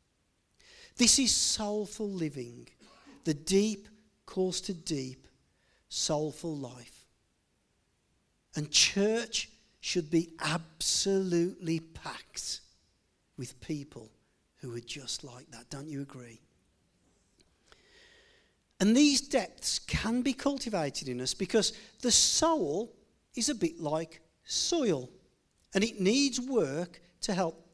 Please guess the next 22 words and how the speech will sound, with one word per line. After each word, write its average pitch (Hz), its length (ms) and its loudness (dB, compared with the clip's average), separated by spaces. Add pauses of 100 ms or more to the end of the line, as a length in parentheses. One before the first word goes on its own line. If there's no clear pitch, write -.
(120)
for 202 140 -4
it - 160 -4
to 180 80 -6
become 165 300 -4
fertile. 175 680 -6 (1040)
And 220 140 2
Jesus 269 460 6
told 294 280 4
a 285 40 0
parable 170 640 -2 (200)
that 254 140 -4
had 349 240 -2
four 180 340 0
soils, 165 640 -6 (640)
which 269 220 0
we 240 80 -2
could 302 220 -2
say 170 220 -2
represents 190 580 2
four 165 320 0
soul 330 340 2
conditions. 139 800 -6